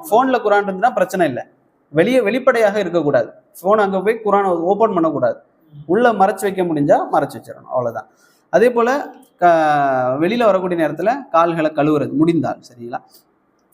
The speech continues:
இதுல, அஹ், சிறுநீர் கழிக்கிறதாக இருந்தாலும் சரி, இதுல வந்து கல்லை பயன்படுத்தலாமா அப்படின்னா பயன்படுத்தலாம். தண்ணி தான் சுத்தப்படுத்தக்கூடியது அசல். அசல் வந்து என்னன்னா தண்ணி தான், தண்ணி தான் எல்லாத்துக்குமே அடிப்படை, உதுவுக்கு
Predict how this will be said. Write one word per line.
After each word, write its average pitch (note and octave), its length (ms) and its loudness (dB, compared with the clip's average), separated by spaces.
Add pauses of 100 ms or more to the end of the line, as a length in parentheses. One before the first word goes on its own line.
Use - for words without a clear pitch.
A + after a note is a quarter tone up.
(120)
இதுல, G3+ 220 4 (360)
அஹ், D3+ 400 2
சிறுநீர் F3 420 -2
கழிக்கிறதாக D3 680 0
இருந்தாலும் B2 520 -6
சரி, D3 180 -6 (460)
இதுல D#3+ 160 4
வந்து D3+ 260 0 (100)
கல்லை G3+ 280 2
பயன்படுத்தலாமா D3 680 -2 (220)
அப்படின்னா C#3 360 -6
பயன்படுத்தலாம். D3 640 0 (200)
தண்ணி A3+ 340 2
தான் D4 220 2
சுத்தப்படுத்தக்கூடியது G3+ 800 0
அசல். D3+ 320 0 (600)
அசல் A#3+ 360 0
வந்து G#3 220 2
என்னன்னா F3+ 240 2
தண்ணி F3+ 240 2
தான், B2+ 200 -2 (180)
தண்ணி G#3 460 0
தான் G#3 200 2
எல்லாத்துக்குமே F#3 640 0
அடிப்படை, D3 400 0 (680)
உதுவுக்கு D#3 540 0